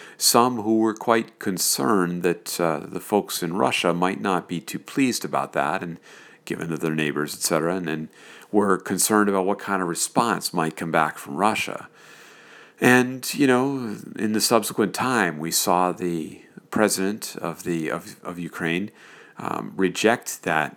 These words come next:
overture toward Europe and turn more toward Russia and more different pieces that were going on there. And all of this, all of this chaos that has resulted out of that, and the protests and the,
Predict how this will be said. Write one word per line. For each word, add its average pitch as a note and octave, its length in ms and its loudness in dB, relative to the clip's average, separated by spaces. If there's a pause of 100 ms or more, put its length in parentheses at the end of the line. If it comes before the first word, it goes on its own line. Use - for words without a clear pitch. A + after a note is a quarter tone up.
(120)
overture E2 500 -2
toward D#2+ 380 -2
Europe D#2+ 440 -2
and C#2+ 240 -8 (480)
turn F#2+ 320 2
more F#2 220 2
toward F2+ 300 0
Russia F#2 360 2
and G2 240 -2
more F2+ 280 2
different F2+ 340 -4
pieces - 400 -2
that F#2+ 140 -2
were G2+ 80 -2
going G2 240 0
on F#2+ 200 0
there. G2 280 -2
And F2 280 -6
all B2+ 280 6
of F#2 140 2
this, - 420 0 (640)
all B2+ 240 2
of F#2 160 2
this F2 520 0
chaos G2+ 680 2
that E2+ 140 -4
has E2+ 200 -4
resulted F#2+ 560 2
out A#2 220 6
of F#2 140 2
that, C#2+ 300 -8
and D2+ 160 -12
the - 80 -10
protests A2+ 840 0
and D2+ 160 -6
the, E2 180 -8